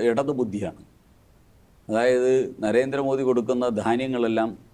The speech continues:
പിണറായി വിജയൻ്റെ കിറ്റിലിട്ട് കൊടുത്താൽ ഒരു അഞ്ച് വർഷം കൂടെ സർക്കാർ ഉണ്ടാക്കാം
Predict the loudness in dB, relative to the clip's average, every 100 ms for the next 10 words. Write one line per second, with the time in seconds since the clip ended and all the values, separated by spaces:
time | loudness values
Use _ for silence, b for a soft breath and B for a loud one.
0 | -6 -2 0 0 0 -2 0 0 -2 -4
1 | -2 -2 0 0 -2 -2 -4 -6 -14 _
2 | _ _ _ _ _ _ -6 -2 0 0
3 | 2 2 2 0 0 0 -2 0 0 2
4 | 0 0 0 -4